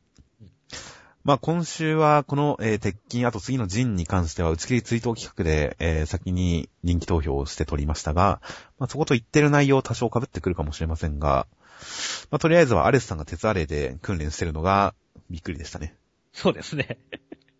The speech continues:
Speaker 2: <laughs> うん。<laughs> アレスさん。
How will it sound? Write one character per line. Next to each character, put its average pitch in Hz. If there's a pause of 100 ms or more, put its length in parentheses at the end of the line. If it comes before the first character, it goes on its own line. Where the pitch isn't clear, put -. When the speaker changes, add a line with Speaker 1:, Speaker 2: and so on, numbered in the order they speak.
(340)
Speaker 2:
<laughs> -
う 113
ん。 101
<laughs> -
ア 147
レ 349
ス -
さ -
ん。 -